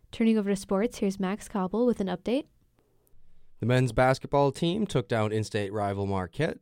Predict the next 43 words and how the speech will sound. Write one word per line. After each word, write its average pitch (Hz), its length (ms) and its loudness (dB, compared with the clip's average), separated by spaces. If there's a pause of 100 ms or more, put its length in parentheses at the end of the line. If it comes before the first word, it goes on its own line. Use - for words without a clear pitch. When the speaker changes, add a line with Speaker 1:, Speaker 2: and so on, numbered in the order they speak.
Speaker 2:
in 101 160 -2
a 95 100 -2
statement 104 560 -2
win 127 240 2
over 120 160 2
the 113 80 2
weekend. 160 460 -2 (240)
Max 104 320 -4
Klesmit's 120 400 -2
game-high 120 420 -2
twenty-one 123 460 -2
points 156 340 -4
helped - 140 -6
the 98 80 -8
Badgers 92 420 -6
overcome 95 480 -6
the 98 180 -6
then 131 460 -4 (260)
number 113 240 0
three 110 240 -4
ranked 98 360 -4
Golden 98 260 -4
Eagles 98 260 -6
team. 135 280 -4 (680)
The - 60 -20
Badger 156 260 2
defense 214 480 0
was 104 160 -4
good, 147 300 -2
mostly 185 420 2
containing 160 480 -2
preseason 160 640 -2
Big 156 180 -2
East 156 200 -2
Player 147 240 2
of 127 80 -2
the 123 80 -4
Year 156 240 -4
Tyler 120 440 -2
Kolek - 500 -6 (120)
to 131 100 -2
eleven 117 280 -2
points. 170 320 -6